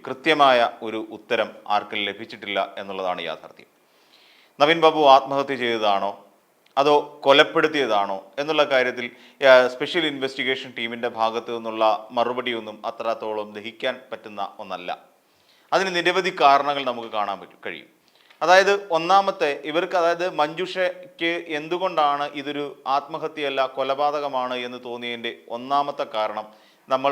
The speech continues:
പരിശോധിച്ചാൽ മനസ്സിലാകും. ഇൻക്വസ്റ്റ് നടപടികൾക്കോ, ആ, അതോടൊപ്പം തന്നെ പോസ്റ്റ്മോർട്ടം നടപടികൾക്കോ ഇവരുടെ സാന്നിധ്യം ഉണ്ടായിരുന്നില്ല എന്നുള്ളത് തന്നെയാണ്. അതായത് ഇവർ എത്തുന്നതിന് മുൻപ്, പത്തനംതിട്ടയിൽ നിന്നും മരണവിവരം അറിഞ്ഞിട്ട് ഇവർ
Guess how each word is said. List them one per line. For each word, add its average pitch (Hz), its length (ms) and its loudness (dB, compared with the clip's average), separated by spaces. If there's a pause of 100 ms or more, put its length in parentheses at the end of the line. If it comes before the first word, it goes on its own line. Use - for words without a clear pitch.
പരിശോധിച്ചാൽ 123 560 -6
മനസ്സിലാകും. 113 480 -4 (500)
ഇൻക്വസ്റ്റ് 190 460 -4
നടപടികൾക്കോ, 131 680 -2 (480)
ആ, 123 40 6 (240)
അതോടൊപ്പം 147 480 0
തന്നെ 131 180 -4 (100)
പോസ്റ്റ്മോർട്ടം 160 680 -2
നടപടികൾക്കോ 120 640 -6 (320)
ഇവരുടെ 127 340 -4 (100)
സാന്നിധ്യം 131 540 -6 (160)
ഉണ്ടായിരുന്നില്ല 131 840 2 (100)
എന്നുള്ളത് 104 320 -8
തന്നെയാണ്. 76 340 -14 (920)
അതായത് 156 380 6 (260)
ഇവർ 208 200 2 (140)
എത്തുന്നതിന് 180 460 -4 (100)
മുൻപ്, 131 200 -8 (120)
പത്തനംതിട്ടയിൽ 170 760 0
നിന്നും 120 220 -14 (180)
മരണവിവരം 170 680 4
അറിഞ്ഞിട്ട് 120 400 -8 (440)
ഇവർ 185 140 6